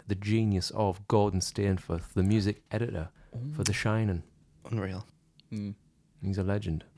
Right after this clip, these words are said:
Speaker 2: He is indeed. So, in these scenes,
Speaker 3: Yeah.
Speaker 2: well, in this particular scene,
Speaker 1: Mm-hmm.
Speaker 2: Kubrick wanted the music to be really prevalent in order to create juxtaposition between the content of the conversation and the music.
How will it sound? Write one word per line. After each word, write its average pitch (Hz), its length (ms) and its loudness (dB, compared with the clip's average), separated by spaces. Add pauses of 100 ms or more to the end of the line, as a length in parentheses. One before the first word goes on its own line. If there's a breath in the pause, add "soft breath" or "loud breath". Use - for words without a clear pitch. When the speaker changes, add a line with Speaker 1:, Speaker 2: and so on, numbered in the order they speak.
(220)
Speaker 2:
He 95 120 -6
is 101 100 -6
indeed. 98 360 -4 (960)
So, 127 360 4 (720)
in 120 140 0
these 113 220 2
scenes, 87 480 -6 (340)
Speaker 3:
Yeah. 107 260 -4
Speaker 2:
well, 104 140 0
in 95 160 -4
this - 300 -8 (120)
particular 120 380 -4
scene, - 260 -8 (180)
Speaker 1:
Mm-hmm. 87 180 0 (840 soft breath)
Speaker 2:
Kubrick 139 360 4
wanted 117 460 2 (100)
the 107 140 -2
music 113 600 0 (140)
to - 120 -8
be 98 380 -6
really 107 200 -2
prevalent 107 640 -4
in 110 120 -4
order 107 540 -2
to - 180 -2
create 107 380 -4
juxtaposition 110 880 -2 (380)
between 92 680 -6 (260)
the 110 120 -4
content 113 480 0
of 101 80 -8
the 110 80 -4
conversation 101 640 -4
and 92 140 -6
the 87 40 -8
music. 104 460 -6